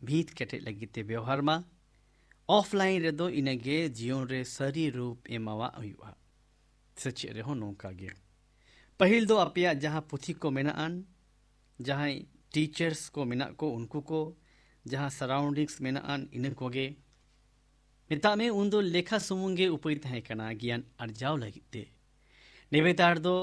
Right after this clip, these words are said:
ᱟᱞᱮᱠᱷᱟ ᱩᱯᱟᱹᱭ ᱢᱮᱱᱟᱜᱼᱟᱱ᱾ ᱚᱱᱟᱛᱮ ᱟᱯᱱᱟᱨ ᱛᱮ ᱛᱤᱱᱟᱹᱜ ᱵᱮᱲᱦᱟᱭ ᱛᱮᱢ ᱯᱟᱥᱱᱟᱜᱼᱟ, ᱩᱱᱟᱹᱜ ᱜᱮ ᱱᱟᱣᱟᱱᱟᱜ ᱮᱢ ᱟᱯᱱᱟᱨ ᱫᱟᱲᱮᱭᱟᱜᱼᱟ᱾ ᱚᱱᱟᱛᱮ ᱚᱱᱞᱟᱭᱤᱱ ᱫᱚ ᱢᱤᱫ ᱫᱟᱣ ᱢᱮᱱᱛᱮ ᱜᱮ ᱢᱚᱱᱮᱭᱟᱜ ᱢᱮ᱾ ᱦᱟᱱᱛᱮ ᱱᱟᱛᱮ ᱫᱟᱬᱟᱱ ᱛᱩᱞᱩᱡ ᱠᱟᱹᱢᱤ ᱠᱷᱟᱱ ᱴᱩᱞ ᱦᱚᱸ ᱮᱵᱷᱮᱞᱮᱵᱮᱞ ᱢᱮᱱᱟᱜ ᱟᱠᱟᱫᱟ᱾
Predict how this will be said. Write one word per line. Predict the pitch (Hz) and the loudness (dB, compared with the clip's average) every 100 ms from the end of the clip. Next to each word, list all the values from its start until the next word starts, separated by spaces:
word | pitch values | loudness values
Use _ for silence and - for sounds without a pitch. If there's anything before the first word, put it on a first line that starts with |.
| 180 - _ _ - | -2 -12 _ _ 4
ᱟᱞᱮᱠᱷᱟ | 175 196 190 175 175 165 | 6 6 6 2 0 -2
ᱩᱯᱟᱹᱭ | 143 139 120 | -2 -4 -4
ᱢᱮᱱᱟᱜᱼᱟᱱ᱾ | 107 110 110 113 123 _ _ _ _ _ | -6 -8 -12 -14 -16 _ _ _ _ _
ᱚᱱᱟᱛᱮ | 131 131 135 | -4 0 0
ᱟᱯᱱᱟᱨ | 120 143 139 | 0 0 -2
ᱛᱮ | 131 123 | -2 -6
ᱛᱤᱱᱟᱹᱜ | 131 123 117 | -4 -6 -4
ᱵᱮᱲᱦᱟᱭ | 113 110 127 | -6 -4 -6
ᱛᱮᱢ | 127 120 101 | -6 -8 -8
ᱯᱟᱥᱱᱟᱜᱼᱟ, | 107 - 135 - 123 113 _ _ _ _ - | -10 -8 -8 -8 -12 -14 _ _ _ _ -2
ᱩᱱᱟᱹᱜ | 151 165 147 | 0 0 0
ᱜᱮ | 151 | 0
ᱱᱟᱣᱟᱱᱟᱜ | 131 127 139 175 139 | 2 0 0 -4 -4
ᱮᱢ | 123 | -6
ᱟᱯᱱᱟᱨ | 117 - 117 110 | -8 -8 -8 -8
ᱫᱟᱲᱮᱭᱟᱜᱼᱟ᱾ | 107 107 - - - _ _ _ _ _ _ _ _ _ _ - | -8 -8 -12 -16 -20 _ _ _ _ _ _ _ _ _ _ -2
ᱚᱱᱟᱛᱮ | 156 180 180 | 2 2 4
ᱚᱱᱞᱟᱭᱤᱱ | 170 185 190 185 | 4 4 2 0
ᱫᱚ | 175 | 2
ᱢᱤᱫ | 175 160 - _ - | 0 -2 -12 _ -14
ᱫᱟᱣ | 117 151 180 208 | 0 4 6 6
ᱢᱮᱱᱛᱮ | 170 131 135 | 2 2 -2
ᱜᱮ | 123 | -4
ᱢᱚᱱᱮᱭᱟᱜ | 113 107 107 110 | -4 -6 -8 -10
ᱢᱮ᱾ | 101 - _ _ _ _ _ _ _ - | -12 -14 _ _ _ _ _ _ _ 0
ᱦᱟᱱᱛᱮ | 147 147 147 | 0 2 -2
ᱱᱟᱛᱮ | 139 139 | -2 -4
ᱫᱟᱬᱟᱱ | 127 127 139 | -2 0 0
ᱛᱩᱞᱩᱡ | 135 127 135 - | -2 -4 -6 -6
ᱠᱟᱹᱢᱤ | 120 127 131 | -4 -4 -4
ᱠᱷᱟᱱ | - 139 120 - _ | -4 -4 -4 -10 _
ᱴᱩᱞ | 139 131 | -2 -2
ᱦᱚᱸ | 117 139 131 | -2 -2 -2
ᱮᱵᱷᱮᱞᱮᱵᱮᱞ | 127 131 131 127 | -2 -2 -2 -2
ᱢᱮᱱᱟᱜ | 131 123 | -2 -2
ᱟᱠᱟᱫᱟ᱾ | 127 131 127 | -4 -4 -2